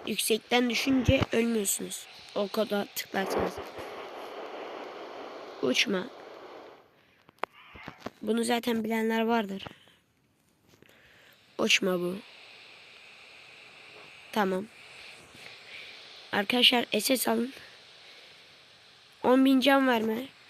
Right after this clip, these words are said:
Bunu zaten herkes biliyor. Tamam.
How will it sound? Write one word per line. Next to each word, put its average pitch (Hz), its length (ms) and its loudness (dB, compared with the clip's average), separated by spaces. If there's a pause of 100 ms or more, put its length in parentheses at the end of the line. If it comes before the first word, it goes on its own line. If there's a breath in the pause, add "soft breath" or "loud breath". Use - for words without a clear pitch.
(140)
Bunu 233 240 2
zaten 247 460 2 (400)
herkes 220 460 2
biliyor. 208 440 2 (4000)
Tamam. 208 340 -2